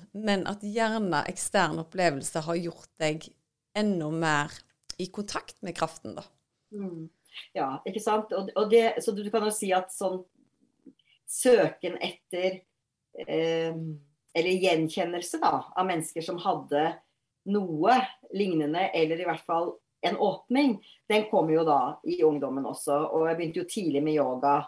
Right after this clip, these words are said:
Speaker 2: og opptatt av me-, meditasjon, altså det kom jo inn. Vi var jo,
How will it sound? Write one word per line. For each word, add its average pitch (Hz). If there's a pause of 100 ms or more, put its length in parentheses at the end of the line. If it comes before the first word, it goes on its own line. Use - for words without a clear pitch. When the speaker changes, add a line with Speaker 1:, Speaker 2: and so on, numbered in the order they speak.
(120)
Speaker 2:
og 151
opptatt 143
av 143
me-, -
meditasjon, 156
altså 160
det 160
kom 151
jo 156
inn. 147 (340)
Vi 180
var 160
jo, 165